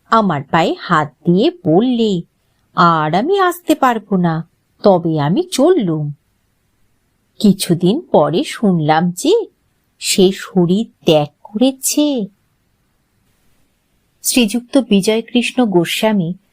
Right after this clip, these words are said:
ও অন্যান্য ভক্তের প্রতি ঠাকুর শ্রীরামকৃষ্ণের উপদেশ পর্বের দ্বিতীয় পরিচ্ছেদ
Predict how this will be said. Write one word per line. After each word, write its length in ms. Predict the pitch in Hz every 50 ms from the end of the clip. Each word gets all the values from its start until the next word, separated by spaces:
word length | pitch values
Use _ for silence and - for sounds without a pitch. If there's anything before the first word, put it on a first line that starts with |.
| _ _ -
ও 140 | 220 220 214 - -
অন্যান্য 460 | 233 226 226 233 254 262 254 277 277
ভক্তের 560 | 247 - 185 180 190 170 - _ - 233 240 233 -
প্রতি 420 | - 180 165 151 - - 165 160 170 - _ _ _ _ _ _ _ _ _ _ _ _ -
ঠাকুর 480 | - - 214 202 202 - - 269 285 285
শ্রীরামকৃষ্ণের 960 | - - - 247 220 196 180 165 160 160 - - 180 170 - - - 254 320 -
উপদেশ 720 | 233 180 156 - - 160 - 151 156 - - - - - _ _ _ _ _ _ _ _ _ _ _ -
পর্বের 460 | 226 208 180 170 175 175 202 208 196 180 _ _ _ _ _ _ _ _ _ _ _ _ _ _ _ _ - 190 185
দ্বিতীয় 420 | 175 220 202 208 - 240 247 254
পরিচ্ছেদ 680 | 247 247 - 190 165 151 143 - - - - 175 160 147